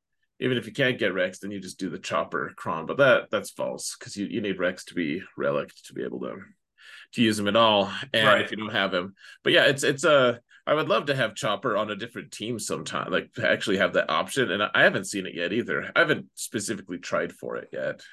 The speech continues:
Speaker 1: but
Speaker 2: Yeah. Well, I mean, Chopper is the kind of meta Phoenix team if you wanna kill the G Ls with this Datacron set. Chopper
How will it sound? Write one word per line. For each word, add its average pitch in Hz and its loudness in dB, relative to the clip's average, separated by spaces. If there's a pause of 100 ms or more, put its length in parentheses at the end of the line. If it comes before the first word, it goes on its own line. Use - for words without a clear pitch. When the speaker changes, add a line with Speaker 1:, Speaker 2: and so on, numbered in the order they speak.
(240)
Speaker 1:
but - -8 (360)
Speaker 2:
Yeah. 120 -14
Well, 185 2
I 170 2
mean, 175 0
Chopper 160 0
is 139 -6
the 120 2
kind 135 0
of 110 -6
meta 117 -2 (100)
Phoenix 139 -8
team 98 -10 (120)
if 135 -12
you 135 -4
wanna 123 0
kill 131 -2
the 123 -6
G 113 -4
Ls 113 0
with 101 -16
this 107 -14
Datacron 110 -6
set. 104 -6 (480)
Chopper 139 0